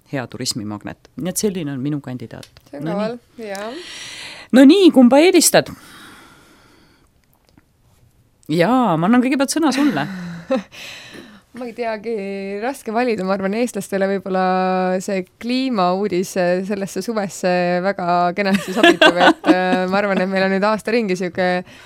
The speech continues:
Speaker 2: lõputu külm, äh, ja niiske sügis, et, äh, võib-olla see selles mõttes on, äh, isegi kohasem, aga, aga jah, võib-olla kaitseks ikkagi veel Taxify'd, kuna see on tõesti unikaalne, et Eestis, äh, on suudetud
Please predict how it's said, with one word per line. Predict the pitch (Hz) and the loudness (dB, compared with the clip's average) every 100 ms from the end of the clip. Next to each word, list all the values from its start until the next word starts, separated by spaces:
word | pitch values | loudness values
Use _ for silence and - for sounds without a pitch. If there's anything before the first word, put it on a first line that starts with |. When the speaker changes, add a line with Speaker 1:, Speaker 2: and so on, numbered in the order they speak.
| - | -10
Speaker 2:
lõputu | 214 220 214 - 185 | -6 -4 -6 -6 -2
külm, | 214 214 190 180 | 0 0 0 0
äh, | 180 180 175 175 180 185 | 0 2 2 0 0 0
ja | 208 | -2
niiske | 220 185 202 | -4 -6 -8
sügis, | 262 220 196 - - - - | -8 -8 -8 -12 -20 -20 -4
et, | 190 185 _ | -2 -2 _
äh, | 185 185 185 185 | -2 0 0 0
võib-olla | 226 240 214 | 0 0 0
see | 208 262 208 190 190 | 0 0 2 0 0
selles | 240 220 208 | 0 -2 -2
mõttes | 196 190 202 | -4 -4 -4
on, | 196 190 | -2 -2
äh, | 190 185 | -2 -2
isegi | 196 196 | -2 -4
kohasem, | 190 294 220 185 180 | -2 -2 0 0 -2
aga, | 180 185 185 185 - 185 | 0 2 2 0 -2 0
aga | 185 180 180 190 | 0 2 2 2
jah, | 220 214 | 0 -4
võib-olla | 196 190 185 | -2 0 0
kaitseks | 202 202 180 | -2 -4 -6
ikkagi | 190 175 180 | -6 -2 0
veel | 180 | 0
Taxify'd, | 180 226 214 - 180 175 | -2 -4 -4 0 -2 -2
kuna | 185 180 175 175 - - | -4 0 0 -2 -8 -20
see | _ 190 | _ -4
on | 214 | -2
tõesti | 202 - | -2 -2
unikaalne, | 196 190 196 190 180 175 | -2 0 0 2 -2 -2
et | 196 | -2
Eestis, | 214 196 185 180 - 185 | -2 -2 -2 -2 -4 -2
äh, | 180 180 180 | 0 0 0
on | 185 185 | -2 -2
suudetud | 208 190 180 | -2 -4 -6